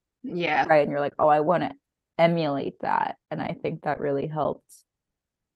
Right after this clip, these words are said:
Speaker 2: kinda spread that love and just keeping doing it. And again, I was, um, encouraged to do it, I think, from a lot of the people around me. And I think that's
Speaker 1: Yeah.
Speaker 2: really what, you know,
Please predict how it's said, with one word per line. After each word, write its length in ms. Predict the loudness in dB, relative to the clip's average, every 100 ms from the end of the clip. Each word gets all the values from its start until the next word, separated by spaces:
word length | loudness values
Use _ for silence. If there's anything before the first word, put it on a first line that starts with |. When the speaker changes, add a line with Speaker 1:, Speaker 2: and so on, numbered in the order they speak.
| _
Speaker 2:
kinda 220 | -4 -2 -4
spread 560 | -8 -4 -2 -2 -4 -12 _ _ _ _ _ _ _ _
that 500 | -2 4 6 6 2 _
love 520 | -4 2 4 4 2 -2 -8
and 180 | -6 -6
just 220 | -8 -20 _
keeping 360 | -4 -2 -2 -2
doing 260 | -2 -2
it. 220 | -4 -4 -4
And 240 | -4 0
again, 240 | 4 6
I 120 | 6 4
was, 280 | 2 0 _ _ _ _ _ _ _ _ _ 0
um, 360 | 2 2 0 -6 4
encouraged 600 | 4 6 8 8 6 -2
to 80 | -2
do 240 | 0 2
it, 140 | 2 0
I 120 | -2
think, 340 | -2 -4 -6 -4
from 180 | -4 0
a 60 |
lot 260 | 2 4 4
of 100 | 2
the 80 | -2
people 300 | -4 -2 -2
around 380 | -2 -2 -4 -6
me. 300 | -6 -8 -10 _ _ -6
And 100 | -2
I 100 | -2
think 220 | -2 -2
that's 160 | -2 0
Speaker 1:
Yeah. 40 |
Speaker 2:
really 200 | 2 2
what, 200 | 2 0 -6 _ -4
you 80 |
know, 300 | -2 -2 -4